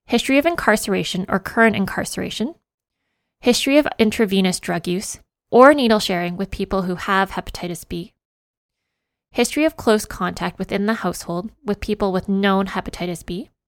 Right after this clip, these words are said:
history of dialysis, including hemodialysis, peritoneal dialysis,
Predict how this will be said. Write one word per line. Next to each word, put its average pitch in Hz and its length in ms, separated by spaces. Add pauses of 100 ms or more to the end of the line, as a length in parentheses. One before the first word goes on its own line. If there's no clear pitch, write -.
(840)
history 269 420
of 294 80
dialysis, 196 880
including 196 400
hemodialysis, 226 960
peritoneal 226 480
dialysis, 170 760